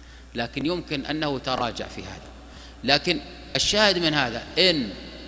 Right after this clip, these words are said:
ثبت هذا الحديث فإنه دليل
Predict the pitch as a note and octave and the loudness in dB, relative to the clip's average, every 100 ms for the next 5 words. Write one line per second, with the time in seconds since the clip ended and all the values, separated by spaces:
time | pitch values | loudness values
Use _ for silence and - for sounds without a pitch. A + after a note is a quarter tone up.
0 | - - - F3+ F3+ F3 F3+ F3 F3+ E3 | -16 -12 0 2 4 2 4 4 4 2
1 | - E3+ F3 F#3+ F3+ - - - - - | 4 4 4 0 -2 -10 -14 -14 -16 -16
2 | - - - - - - - - - - | -16 -18 -18 -20 -20 -20 -20 -20 -20 -20
3 | - - - - - - - C3 B2+ A#2+ | -20 -20 -20 -20 -12 -8 -4 -2 -2 -4
4 | A#2+ A#2+ C#3 D#3+ | -4 -2 -2 -2